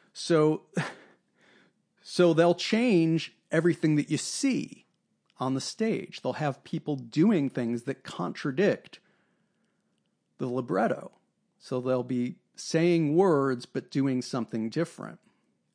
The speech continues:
And, uh, and somehow this is, I guess, the best of both worlds. It's obviously the worst of both worlds, but, uh, but the, the idea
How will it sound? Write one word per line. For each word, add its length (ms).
And, 280
uh, 100
and 140
somehow 460
this 200
is, 280
I 80
guess, 240
the 120
best 300
of 120
both 300
worlds. 320
It's 140
obviously 540
the 120
worst 360
of 120
both 280
worlds, 380
but, 340
uh, 440
but 300
the, 460
the 220
idea 720